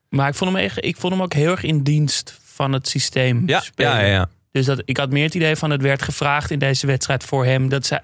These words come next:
Speaker 1: zijn positie wat dieper was. Misschien kwam hij daardoor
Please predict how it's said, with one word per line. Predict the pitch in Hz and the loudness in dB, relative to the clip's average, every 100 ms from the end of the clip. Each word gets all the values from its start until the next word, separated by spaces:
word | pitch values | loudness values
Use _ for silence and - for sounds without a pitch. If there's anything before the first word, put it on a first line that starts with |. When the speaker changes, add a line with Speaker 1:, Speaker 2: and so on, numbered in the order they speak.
| _ | _
Speaker 1:
zijn | - 147 131 | -4 -2 0
positie | 143 143 139 | 0 0 0
wat | 135 131 | 0 2
dieper | 143 139 | 0 2
was. | 135 131 - - - - _ _ _ | 2 2 -2 -8 -20 -20 _ _ _
Misschien | - 131 147 139 | -4 0 0 2
kwam | 151 | 2
hij | 147 143 | 2 2
daardoor | 139 143 143 | 2 2 0